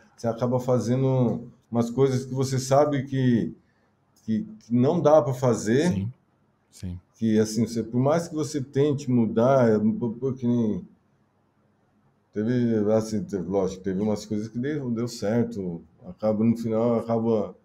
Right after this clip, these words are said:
Speaker 1: uns quarenta e cinco minutos do segundo tempo, acaba tendo aquela ideia lá, mas eu tenho que acabar com
Speaker 2: Sim,
Speaker 1: isso,
Speaker 2: sim,
Speaker 1: sabe?
Speaker 2: não é, não é
Speaker 1: O cara que vem tatuar, tipo, manda foto,
Speaker 2: <laughs>
Speaker 1: é, o cara manda foto do cachorro da,
Speaker 2: Puta.
Speaker 1: da,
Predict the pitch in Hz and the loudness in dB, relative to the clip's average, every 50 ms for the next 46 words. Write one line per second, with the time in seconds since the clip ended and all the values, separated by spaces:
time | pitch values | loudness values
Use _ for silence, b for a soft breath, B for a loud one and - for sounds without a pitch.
0 | _ _ _ _ _ - 101 - - - 113 117 123 120 147 135 123 - 143 131 | _ _ _ _ _ -18 -18 -10 0 2 4 4 4 4 2 -2 -2 -2 -4 -4
1 | - 135 139 135 127 127 131 139 135 131 131 123 120 - 131 127 127 131 120 - | 0 0 2 4 6 6 6 6 4 2 -2 -6 -2 -2 0 0 0 0 0 2
2 | 127 127 120 127 127 127 - 131 131 127 135 135 127 131 135 131 135 127 127 131 | 0 0 2 0 -2 -2 0 0 2 4 4 4 4 2 2 2 2 2 0 2
3 | 131 123 123 117 107 101 110 117 123 127 113 113 117 120 127 131 127 117 110 113 | 2 4 4 4 4 6 6 6 8 8 6 6 6 6 6 4 4 2 0 -2
4 | 110 110 104 113 113 110 - 127 127 120 - - - 139 123 127 135 131 131 - | -2 -4 -4 -4 -4 -4 -2 -4 -4 -4 -6 -4 -2 -2 0 2 0 0 0 0
5 | 165 139 117 107 107 98 90 101 92 - - 107 110 82 90 95 98 101 104 104 | 2 4 4 4 2 0 -2 -4 -6 -4 -4 -4 -4 -4 -4 -6 -4 -4 -4 -4
6 | 107 104 101 98 101 101 104 104 104 104 101 92 85 127 135 147 151 135 139 135 | -4 -4 -4 -4 -4 -4 -4 -4 -4 -4 -6 -4 -2 0 0 0 0 0 0 0
7 | 151 147 - - 139 123 - 139 139 139 123 - - - 135 139 135 127 120 120 | 0 0 2 0 0 0 2 2 2 2 0 -2 -8 -10 -6 -4 -2 2 2 4
8 | 120 123 127 131 123 113 - - 123 131 143 147 - - 160 139 139 131 120 - | 4 4 4 2 2 0 0 0 2 4 4 2 2 0 -4 -4 -4 -6 -10 -12
9 | - _ _ _ _ _ _ _ _ _ _ _ _ _ _ _ _ _ _ _ | -18 _ _ _ _ _ _ _ _ _ _ _ _ _ _ _ _ _ _ _
10 | _ _ _ - 110 113 110 107 104 104 - 123 127 131 143 147 151 156 147 151 | _ _ _ -2 0 2 2 2 2 2 0 2 2 4 4 4 4 4 2 4
11 | 151 156 151 156 143 139 139 202 208 - 214 175 - - 160 160 156 151 151 139 | 2 2 2 0 -4 -4 -6 -6 0 0 0 0 0 -2 -2 -2 0 -2 -2 0
12 | 143 139 135 - - - 120 120 120 120 | -2 -2 -2 -4 -12 -8 -6 -2 -2 -2